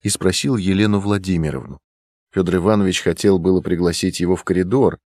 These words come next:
и позвать Лену, но она сама, слегка оттеснив его, продвинулась в дверь и, взяв юношу за руку, провела его в большую комнату. Федор Иванович шел сзади. Юноша оглядывался на него, не решаясь передать Лене письмо,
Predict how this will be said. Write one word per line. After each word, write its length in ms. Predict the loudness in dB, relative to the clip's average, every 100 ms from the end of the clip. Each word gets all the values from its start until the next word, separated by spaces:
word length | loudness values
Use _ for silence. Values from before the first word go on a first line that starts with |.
| _
и 80 | -4
позвать 460 | 0 0 0 -2 0
Лену, 440 | 0 2 -2 -6 _ _ _ _
но 120 | 0
она 160 | 2 0
сама, 520 | 2 2 4 2 2
слегка 460 | -2 -6 -2 -2 -2
оттеснив 600 | -4 -8 -4 -2 -4 -2
его, 360 | -2 -2 -2 -6 _ 0
продвинулась 640 | 2 4 2 2 0 -2
в 100 | -6
дверь 360 | -2 -2 -2 -2
и, 120 | -4
взяв 380 | -2 0 0 0
юношу 400 | 0 0 -2 -4
за 200 | 0 -2
руку, 320 | -2 -4 -8 -8 _ -2
провела 420 | 2 4 4 2
его 220 | 2 0
в 40 | 2
большую 440 | 0 0 -2 0
комнату. 520 | -2 -2 -2 -10 -16 _ _ _ _ _
Федор 300 | -2 0 2
Иванович 460 | 0 2 2 2 -2
шел 300 | 0 2 2
сзади. 520 | 0 -4 -4 -4 -12 _ _ _ _ -4
Юноша 460 | 0 2 2 0
оглядывался 640 | 2 2 2 2 2 0 -2
на 80 | 0
него, 400 | -2 0 0 2
не 140 | 0
решаясь 600 | -2 0 0 2 0 -4
передать 480 | -4 -4 -2 -2 -2
Лене 280 | -2 0 -2
письмо, 500 | -6 -2 0 0